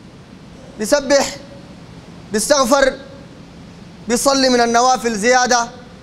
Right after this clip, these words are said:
صلاة التراويح، ممكن يزيد عليها براو صلوات وأذكار وغيرها. عشان كده الع-، من العلماء من قال:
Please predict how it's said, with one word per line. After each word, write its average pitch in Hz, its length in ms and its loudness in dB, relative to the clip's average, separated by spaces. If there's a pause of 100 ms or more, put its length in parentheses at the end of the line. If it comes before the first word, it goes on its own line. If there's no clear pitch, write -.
(200)
صلاة 247 360 -2
التراويح، 226 640 0 (840)
ممكن 262 340 -2
يزيد 247 320 -2
عليها 240 340 0
براو 240 480 0 (580)
صلوات 233 600 0 (440)
وأذكار 240 720 -2 (420)
وغيرها. 262 420 -2 (1000)
عشان 285 140 0
كده 302 200 -2
الع-، 262 160 -2
من 247 160 -6
العلماء 269 440 -2
من 262 160 -10
قال: 302 380 -2